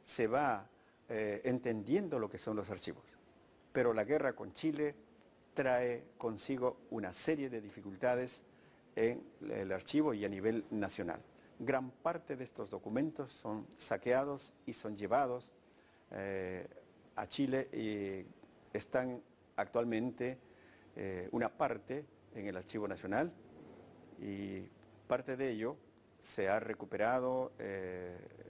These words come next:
a través del Ministerio de Relaciones Exteriores, realizando reuniones permanentes. Eh, me tocó en esta oportunidad como director,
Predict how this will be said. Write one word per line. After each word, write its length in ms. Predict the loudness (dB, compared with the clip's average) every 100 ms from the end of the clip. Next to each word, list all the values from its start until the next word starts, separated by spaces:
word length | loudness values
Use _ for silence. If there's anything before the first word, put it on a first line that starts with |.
| -8 -4
a 80 |
través 380 | 0 2 2 2
del 160 | 0 0
Ministerio 360 | -2 0 2
de 100 | 2
Relaciones 680 | 0 -2 -4 -4 -6 -8 -14 -20 -20 -14 -6
Exteriores, 600 | 0 2 4 2 0 -8 -18 -20 -20 0
realizando 640 | 0 0 -2 -2 -2 -4 -10 -20 -20 -20 -6 2
reuniones 520 | 2 4 2 0 -2
permanentes. 840 | -2 2 4 2 0 -8 -14 -14 -16 -20 -20 -20 -20 -16 -6
Eh, 480 | -2 0 0 -2 -4 -12 -6
me 100 | -2
tocó 460 | 0 2 4 4 0
en 140 | -4
esta 180 | -4 -4
oportunidad 480 | -4 -6 -2 0 2
como 220 | 0 -4
director, 460 | -4 -2 0 0